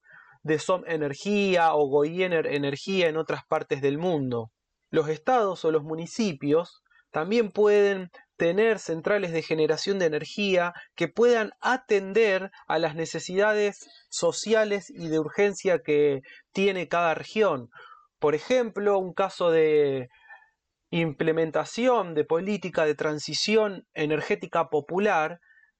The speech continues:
la podemos tener en el municipio de Recoleta, en Chile, en donde el Estado municipal de Recoleta instaló una central fotovoltaica cuya energía va a ser destinada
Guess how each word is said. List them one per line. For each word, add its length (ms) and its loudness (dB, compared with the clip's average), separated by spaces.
la 180 0
podemos 360 0
tener 280 -2
en 120 0
el 80 -2
municipio 480 -4
de 80 2
Recoleta, 960 -2
en 460 -2
Chile, 540 -2
en 200 -2
donde 720 2
el 80 0
Estado 580 0
municipal 920 -2
de 160 0
Recoleta 800 0
instaló 840 0
una 300 -4
central 400 -4
fotovoltaica 960 -2
cuya 420 -4
energía 920 -2
va 180 0
a 60 -2
ser 300 -2
destinada 920 -2